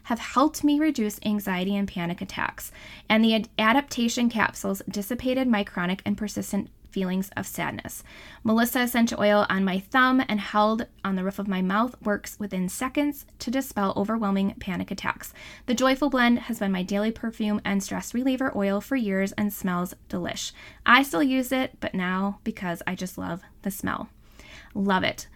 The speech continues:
And then this other one from Karen, she says, "The comforting blend helped me with dealing with the death of my twenty-nine-year-old daughter. I thought I had been doing good, but did not realize how much I was depressed still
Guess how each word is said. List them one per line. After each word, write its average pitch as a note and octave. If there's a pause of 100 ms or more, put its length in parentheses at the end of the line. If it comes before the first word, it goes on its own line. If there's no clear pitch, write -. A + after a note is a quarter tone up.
(160)
And A#3
then A#3
this A#3
other B3
one B3
from B3+
Karen, G#3
she G#3+
says, G#3+
"The G3+
comforting C4+
blend G#3+
helped -
me A#3+
with D4
dealing G#3
with G#3
the A3+
death F#3
of A3
my A3+
twenty-nine-year-old G#3
daughter. F3+ (340)
I A#3
thought A#3
I B3+
had C4+
been C#4
doing A3+
good, G3
but G3+
did G3
not F#3+
realize G3
how G#3+
much F#3+
I F#3+
was G3+
depressed G#3+
still F3+